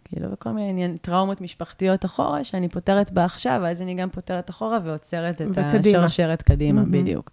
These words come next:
Speaker 2: מה שנקרא
Speaker 1: ש-,
Speaker 2: ריפוי בין דורי.
Speaker 1: ריפוי בין דורי, שזה משהו שאנחנו, אני ממש מתעסקת בו, ו-, וכמו שאני רואה,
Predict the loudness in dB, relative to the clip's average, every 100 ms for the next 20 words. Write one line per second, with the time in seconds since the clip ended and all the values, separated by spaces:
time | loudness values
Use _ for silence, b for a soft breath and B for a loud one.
0 | -2 0 0 -2 4 6 8 6 4 6
1 | 6 6 4 4 2 4 6 10 12 12
2 | 10 8 4 4 4 4 4 2 2 2
3 | 0 0 0 2 4 6 4 2 0 0
4 | 0 0 0 -2 -2 0 6 6 6 2
5 | 0 -6 -2 -2 -2 -2 2 4 4 4
6 | 4 2 2